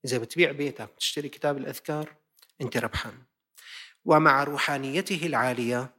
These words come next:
كان الإمام النووي مشتغلا بالعلم وينصح أولي الأمر. قال مترجموه: "أقام بدمشق نحوا من ثمان وعشرين سنة، يتعلم ويعلم،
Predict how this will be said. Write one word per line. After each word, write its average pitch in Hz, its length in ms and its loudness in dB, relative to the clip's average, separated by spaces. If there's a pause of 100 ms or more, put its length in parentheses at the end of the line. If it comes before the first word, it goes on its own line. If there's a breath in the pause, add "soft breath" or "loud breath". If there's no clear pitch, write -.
(520 loud breath)
كان 165 240 6
الإمام 143 460 2
النووي 127 520 0
مشتغلا 135 540 0
بالعلم 117 520 -4 (640 soft breath)
وينصح 156 680 4
أولي 151 480 0
الأمر. 127 420 -2 (840 soft breath)
قال 151 260 8
مترجموه: 143 1040 -2
"أقام 151 360 2
بدمشق 135 560 2
نحوا 156 340 -2
من 123 200 -6
ثمان 147 480 0
وعشرين 139 540 0
سنة، 117 280 -2 (720 loud breath)
يتعلم 147 580 4
ويعلم، 120 840 -2